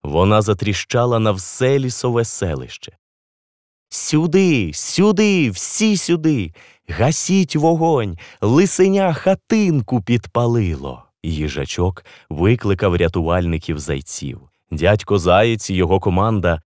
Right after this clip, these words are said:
почали носити воду в відрах і заливати вогонь. Спритні білки закидували вогонь землею, а бобри збивали полум'я гілками.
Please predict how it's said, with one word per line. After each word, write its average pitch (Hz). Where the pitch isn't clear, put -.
почали 107
носити 120
воду 113
в 90
відрах 131
і 117
заливати 80
вогонь. 64
Спритні 92
білки 90
закидували 110
вогонь 98
землею, 87
а 104
бобри 110
збивали 113
полум'я 98
гілками. 78